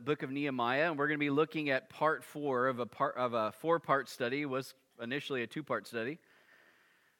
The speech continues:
that I've titled Stirred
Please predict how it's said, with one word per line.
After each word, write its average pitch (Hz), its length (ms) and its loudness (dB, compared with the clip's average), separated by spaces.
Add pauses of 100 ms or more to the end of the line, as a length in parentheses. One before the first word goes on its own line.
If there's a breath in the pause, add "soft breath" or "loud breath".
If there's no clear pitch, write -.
(1080 soft breath)
that 147 120 4
I've 156 220 8
titled 156 480 2
Stirred 175 640 2